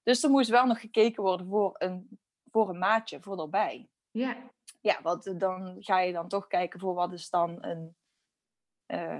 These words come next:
Speaker 1: dat was toen een beetje zo, hè? Haar vader ziet ook, "Ja, het moet allemaal niet te duur zijn." <laughs> Weet je, dat was een beetje zo de,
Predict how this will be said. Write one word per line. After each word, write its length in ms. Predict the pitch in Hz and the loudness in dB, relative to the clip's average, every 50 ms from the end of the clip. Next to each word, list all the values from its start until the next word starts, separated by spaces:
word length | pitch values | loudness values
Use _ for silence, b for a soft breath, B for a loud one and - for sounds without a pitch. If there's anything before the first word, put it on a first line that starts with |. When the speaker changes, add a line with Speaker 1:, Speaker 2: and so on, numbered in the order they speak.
| - - | -8 -6
Speaker 1:
dat 120 | 185 180 | 0 0
was 220 | 180 180 - - | 0 0 0 -6
toen 140 | - - 196 | -4 -4 -4
een 100 | 180 156 - | -4 0 0
beetje 260 | 175 165 170 - 170 | 0 0 0 -2 -2
zo, 280 | 165 170 156 160 160 | 0 2 2 2 0
hè? 100 | 175 190 | 0 2
Haar 140 | 226 240 208 | 2 2 4
vader 280 | 202 202 190 190 196 180 | 4 4 4 4 2 0
ziet 160 | 185 185 175 | -2 0 0
ook, 140 | 196 190 - | 0 2 4
"Ja, 120 | 202 170 | 4 4
het 100 | 151 - | 4 4
moet 100 | 165 165 | 2 0
allemaal 220 | 170 165 165 170 175 | 0 0 0 -2 -10
niet 120 | 170 165 | -12 -10
te 80 | - 160 | -12 -10
duur 300 | 180 185 185 185 180 160 | -8 -8 -8 -8 -8 -6
zijn." 300 | 160 156 156 156 - - | -6 -6 -6 -6 -6 0
<laughs> 760 | - 262 302 - - - - - - - - 466 403 508 - - | 2 2 2 2 0 -6 -6 -6 -4 2 4 4 4 4 4 2
Weet 180 | 403 349 - | 2 2 2
je, 60 | 359 330 | 0 2
dat 120 | 359 - - | 2 4 4
was 180 | 247 247 220 233 | 4 2 0 0
een 100 | 226 208 | -4 2
beetje 360 | 240 233 262 233 - 294 240 | 2 2 2 2 -4 -8 -6
zo 260 | 220 240 247 240 240 | 2 4 4 4 6
de, 240 | 226 233 240 240 | 4 2 2 2